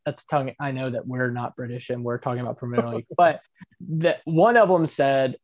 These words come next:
Speaker 1: "But when you make bold claims and you're not, like, I don't know, I just feel like you can't make bold claims if you're an American talking about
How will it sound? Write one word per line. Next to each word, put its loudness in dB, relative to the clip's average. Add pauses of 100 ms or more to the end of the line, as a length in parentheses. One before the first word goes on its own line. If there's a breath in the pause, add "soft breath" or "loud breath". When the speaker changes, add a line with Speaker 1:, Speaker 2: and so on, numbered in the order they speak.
(120)
Speaker 1:
"But 4
when 4
you 4
make 2
bold 4
claims -2 (600)
and 2
you're 4
not, 2
like, 0 (320)
I 0
don't -2
know, -8 (220)
I -2
just -2
feel 2
like 4
you -6
can't -4
make -6
bold -2
claims -6
if -8
you're -2
an -4
American -8
talking -4
about -6